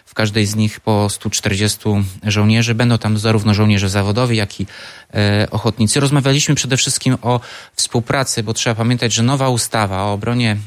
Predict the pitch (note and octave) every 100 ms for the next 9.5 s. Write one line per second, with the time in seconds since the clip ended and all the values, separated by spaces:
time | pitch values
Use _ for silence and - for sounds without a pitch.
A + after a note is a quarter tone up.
0 | - A2+ G#2+ A#2 G#2+ A#2 A#2+ A2+ A2 A#2+
1 | A#2 A2+ - - - - B2 A#2+ G#2+ A2
2 | A#2 A#2+ G2 F#2+ A#2 B2 B2 A#2 G#2+ A2
3 | A2 G#2 B2+ B2 G#2+ G#2 G#2 A2 A#2 -
4 | A2 A2 A2+ G#2 G#2 G2+ G#2+ G#2+ G#2 G2
5 | A2+ D#3 - - - - _ - E3 -
6 | D3+ D3 C#3+ - - - - D#3 D3 A2+
7 | A2+ A#2+ C3+ B2+ A#2 A2 C3 - C3 -
8 | A2+ A2+ A#2+ A2 C3+ B2+ - A#2+ G#2+ -
9 | A2 B2+ A#2 G2